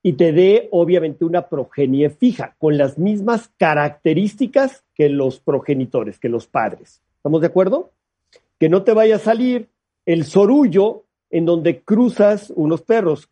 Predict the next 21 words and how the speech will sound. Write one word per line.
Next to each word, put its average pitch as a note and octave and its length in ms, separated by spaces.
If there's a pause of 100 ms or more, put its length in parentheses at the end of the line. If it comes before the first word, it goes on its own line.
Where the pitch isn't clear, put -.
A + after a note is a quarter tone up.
que C#3+ 80
aparentemente D#3+ 760
son C#3+ 200
de D#3 100
raza E3 340
pura F#3+ 320
y E3+ 100
te D#3+ 120
sale E3 340
otra D#3 300
cosa D3 320
completamente B2 640
diferente. G#2 480
Entonces, D#3+ 640 (440)
diez G3+ 540
generaciones G#3+ 880
para C#3+ 240
que C#3 120
puedan D3+ 340
ser B2+ 220
aceptados. - 840